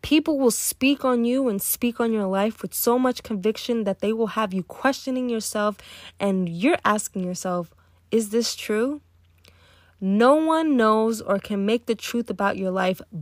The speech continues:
but you. A bold insecurity is still an insecurity.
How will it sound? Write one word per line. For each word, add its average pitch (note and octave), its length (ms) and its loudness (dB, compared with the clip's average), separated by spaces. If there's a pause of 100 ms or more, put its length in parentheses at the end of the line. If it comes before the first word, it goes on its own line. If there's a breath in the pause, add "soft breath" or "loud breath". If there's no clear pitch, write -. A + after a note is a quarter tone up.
(120)
but G3 300 4 (140)
you. E3 540 -2 (840 soft breath)
A - 80 0
bold A3+ 420 6
insecurity B3+ 920 2
is A#3 100 2
still - 640 4
an D#4+ 100 0
insecurity. D4 920 0